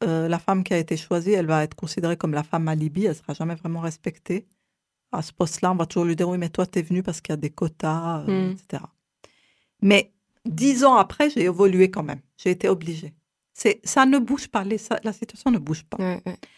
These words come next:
Speaker 1: Et en fait, euh, les pays scandinaves, ils ont mis des quotas et, euh, les choses ont évolué.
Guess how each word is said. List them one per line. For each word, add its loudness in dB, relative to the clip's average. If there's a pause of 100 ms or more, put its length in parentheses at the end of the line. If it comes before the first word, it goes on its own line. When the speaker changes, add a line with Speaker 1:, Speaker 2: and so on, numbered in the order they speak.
(360)
Speaker 1:
Et 6
en 2
fait, 0
euh, 6
les 4
pays 6
scandinaves, 0
ils -2
ont 0
mis 0
des 0
quotas -4 (280)
et, 2 (180)
euh, -4
les 0
choses -2
ont 2
évolué. 2